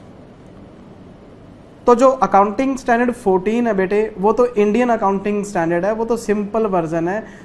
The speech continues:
वो तो limited extent है, उसमें तो कुछ जान ही नहीं थी। लेकिन हम जो पढ़ने वाले हैं, हम जो शुरू करने वाले हैं, ये global accounting standard है। Global इसलिए कह रहा हूँ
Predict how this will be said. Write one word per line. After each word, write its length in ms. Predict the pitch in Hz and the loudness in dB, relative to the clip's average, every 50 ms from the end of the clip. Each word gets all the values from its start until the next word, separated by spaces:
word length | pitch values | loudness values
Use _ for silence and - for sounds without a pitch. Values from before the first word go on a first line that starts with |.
| - - | -10 -4
वो 100 | 208 226 | -2 0
तो 100 | 226 247 | 2 2
limited 460 | 233 214 202 202 208 214 208 240 226 220 | 2 4 2 2 2 2 0 0 0 0
extent 560 | 208 208 202 - - 202 185 180 180 175 185 | -2 -4 -6 -6 -4 -2 0 0 0 -2 -4
है, 180 | 190 208 208 - - - - - - - 208 | -6 -6 -8 -12 -16 -20 -20 -20 -12 -8 -8
उसमें 280 | 202 196 226 233 240 | -8 -4 -2 -2 -2
तो 80 | 240 233 | 0 -2
कुछ 120 | 240 233 | -2 -2
जान 280 | 185 190 180 185 202 233 | 0 2 2 2 2 0
ही 60 | 240 | 0
नहीं 160 | 240 233 214 190 | 0 0 -2 -4
थी। 180 | - 156 147 - - - - - - - - - - - - - - - - - - 170 | -4 -8 -8 -10 -14 -20 -20 -20 -20 -20 -20 -20 -20 -20 -20 -20 -20 -20 -18 -6 0 2
लेकिन 220 | 196 208 233 220 | 4 4 4 4
हम 200 | 180 202 202 220 | 2 2 2 4
जो 120 | 208 233 | 4 2
पढ़ने 380 | 226 233 - 202 190 196 220 247 | 2 2 2 2 2 4 4 4
वाले 240 | 247 240 220 214 214 | 4 4 2 2 0
हैं, 200 | 202 196 202 202 - - - - - - | -4 -6 -8 -10 -12 -18 -20 -20 -12 -6
हम 140 | 165 175 185 | -4 -4 -2
जो 120 | 185 196 190 | -2 -4 -4
शुरू 300 | 196 - 196 202 240 247 | -4 -4 -2 -2 -2 0
करने 260 | 226 226 202 202 208 | -2 -2 -2 0 0
वाले 260 | 202 190 175 175 175 175 | 0 0 0 0 -2 -2
हैं, 240 | 170 180 196 214 202 - - - - - - | -2 -4 -6 -8 -10 -12 -18 -20 -16 -10 -2
ये 160 | 185 220 233 196 175 - | 2 2 2 2 2 2
global 380 | 175 175 190 214 208 247 240 | 4 6 6 6 6 6 4
accounting 500 | 240 220 226 196 190 190 185 196 196 202 190 | 4 2 2 2 0 0 -2 -2 -2 -4 -4
standard 380 | - - 180 165 165 165 160 | -6 -6 -4 -4 -4 -4 -6
है। 220 | 160 175 202 214 202 - - - - - - - | -6 -6 -8 -8 -10 -12 -18 -20 -20 -20 -16 -6
Global 400 | 170 180 190 208 208 208 233 220 | -2 2 2 4 4 4 2 2
इसलिए 300 | 202 190 190 196 208 214 | 2 0 0 0 0 0
कह 160 | 208 214 214 208 | 0 0 -2 -2
रहा 100 | 220 233 | -2 -2
हूँ 120 | 233 | -4